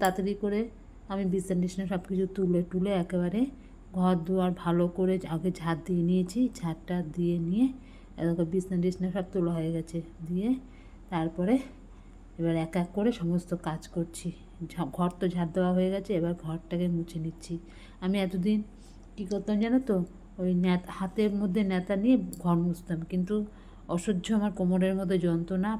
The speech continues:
পারছি না বলে এখন আমি এখন এই, উম, এই ঘর মোছার এই ডান্ডাগুলো দিয়ে মুছি, এই যে লাঠি দেওয়া এগুলো দিয়ে মুছি। এটা দেখছি সুবিধা হচ্ছে, তবুও নিচে বসতে হয়, নিচের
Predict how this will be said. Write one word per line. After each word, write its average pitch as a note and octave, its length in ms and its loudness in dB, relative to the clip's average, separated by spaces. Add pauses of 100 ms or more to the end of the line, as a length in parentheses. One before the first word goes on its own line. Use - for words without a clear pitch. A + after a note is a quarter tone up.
পারছি D#3+ 400 -2
না F3+ 140 4
বলে G3 180 2 (520)
এখন F#3+ 180 -2 (100)
আমি F#3+ 120 2 (100)
এখন A3 180 -2 (240)
এই, F3+ 100 4 (640)
উম, E3+ 260 4 (640)
এই G#3+ 60 6 (100)
ঘর F#3+ 220 6
মোছার F#3+ 360 2
এই E3+ 100 4
ডান্ডাগুলো F3+ 480 4 (100)
দিয়ে A#3 160 6 (220)
মুছি, E3 300 0 (760)
এই F3+ 100 2
যে F#3 60 6 (100)
লাঠি F3 320 2
দেওয়া G3 200 4 (200)
এগুলো F3 320 4
দিয়ে F#3+ 140 2 (120)
মুছি। E3+ 300 -2 (520)
এটা F3 200 0
দেখছি G3+ 200 -2 (100)
সুবিধা G3+ 400 4
হচ্ছে, E3+ 240 0 (140)
তবুও F3 260 4 (100)
নিচে G3+ 180 2 (120)
বসতে F3+ 320 0
হয়, F#3 140 2 (180)
নিচের F#3 240 4